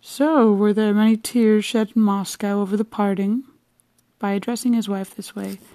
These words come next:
he made it clear to Vronsky that he wished to be left alone, and turning to him, he touched his hat, but Vronsky added,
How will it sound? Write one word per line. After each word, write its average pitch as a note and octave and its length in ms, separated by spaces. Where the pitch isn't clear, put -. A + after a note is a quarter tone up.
he - 120
made A3 180
it A3+ 80
clear A3 220
to G#3+ 60
Vronsky G3+ 460
that G#3 140
he G3+ 80
wished G#3 220
to A3+ 60
be G#3+ 120
left G3+ 280
alone, F#3+ 380
and G#3+ 120
turning A#3 300
to G#3+ 120
him, F#3+ 300
he - 160
touched - 360
his A3+ 160
hat, G3+ 320
but G#3 180
Vronsky A3+ 600
added, F#3+ 320